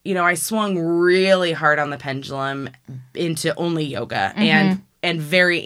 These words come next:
Speaker 1: anti-fitness.
Speaker 2: Sure.
Speaker 1: And now I'm to a place where I, where I don't do it very often, but when I get, uh,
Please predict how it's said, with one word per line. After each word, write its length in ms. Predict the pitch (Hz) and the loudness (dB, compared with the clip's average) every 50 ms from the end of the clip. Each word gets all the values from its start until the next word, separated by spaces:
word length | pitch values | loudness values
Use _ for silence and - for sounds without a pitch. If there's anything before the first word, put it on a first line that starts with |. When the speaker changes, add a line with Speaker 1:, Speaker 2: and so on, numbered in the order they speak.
| 147 | -4
Speaker 1:
anti-fitness. 920 | 156 156 151 - - 139 131 131 - - - - - 127 117 87 - - - - | -4 -4 -4 -4 -4 -4 -4 -4 -6 -8 -8 -8 -8 -8 -8 -8 -8 -10 -10 -12
Speaker 2:
Sure. 320 | - - 190 175 165 175 - _ _ _ _ _ _ _ _ | -8 -4 -4 -4 -4 -6 -8 _ _ _ _ _ _ _ _
Speaker 1:
And 640 | 185 185 180 175 175 170 170 170 170 160 160 156 - | -4 -2 0 0 0 0 0 0 -2 -4 -6 -8 -8
now 360 | - 175 170 165 165 175 190 208 | -6 -2 2 4 4 4 4 2
I'm 120 | 202 202 | 0 -2
to 120 | 190 - 196 | -4 -6 -6
a 40 | 160 | -6
place 440 | - - 175 160 160 160 160 - - | -6 -4 -2 -2 0 -2 -2 -6 -6
where 440 | 170 165 160 156 156 156 - - _ _ _ - | -4 -2 0 2 2 2 0 -2 _ _ _ 0
I, 840 | - 151 165 175 185 202 208 214 214 226 233 240 247 262 262 - - _ _ _ _ _ _ _ _ _ _ _ _ _ _ | 4 6 6 6 6 4 2 0 -2 -2 -2 -2 -4 -6 -8 -10 -14 _ _ _ _ _ _ _ _ _ _ _ _ _ _
where 460 | 175 165 202 196 190 185 175 - - _ _ _ _ _ _ _ _ _ _ _ _ _ _ - | -4 2 6 6 8 8 6 4 -2 _ _ _ _ _ _ _ _ _ _ _ _ _ _ 6
I 140 | 190 233 | 6 6
don't 260 | 277 330 339 302 226 160 | 6 6 2 0 -2 -2
do 180 | 202 226 233 | -2 2 2
it 80 | 233 208 | 2 2
very 240 | 196 214 196 196 175 | 4 4 4 6 6
often, 460 | 170 165 170 165 - 214 220 226 214 | 6 6 4 2 -2 -2 0 0 0
but 200 | 165 185 160 131 | 2 2 0 2
when 120 | 180 175 165 | 0 0 2
I 180 | 156 165 190 | 2 2 0
get, 200 | 190 196 190 - | 0 0 0 0
uh, 160 | - 165 - | 0 0 -2